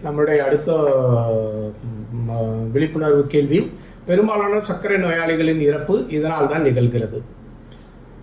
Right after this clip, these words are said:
So, கொஸ்டினை பார்த்துக்கோங்க. மாரடைப்பு மற்றும் பக்கவாதம், சிறுநீரக பிரச்சனை மற்றும் கால் புண் மற்றும் காசநோய்,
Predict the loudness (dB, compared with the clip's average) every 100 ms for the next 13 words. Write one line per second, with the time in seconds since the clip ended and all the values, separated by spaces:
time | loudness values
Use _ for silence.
0 | -20 -18 -2 2 2 0 -2 -2 0 0
1 | -2 -4 -2 0 2 0 -4 -10 -18 -18
2 | -20 -20 -20 -20 -18 -16 -16 -18 -20 -20
3 | -20 -14 -6 -2 0 0 2 2 2 0
4 | -2 -2 -2 0 0 0 -2 -4 -14 -18
5 | -20 -18 -2 2 4 4 2 0 -2 -2
6 | 0 0 0 -4 -8 -4 -2 -2 -2 -10
7 | -18 -10 -2 0 0 0 2 2 -4 -14
8 | -20 -18 -14 -10 -10 -4 -4 -2 -2 -4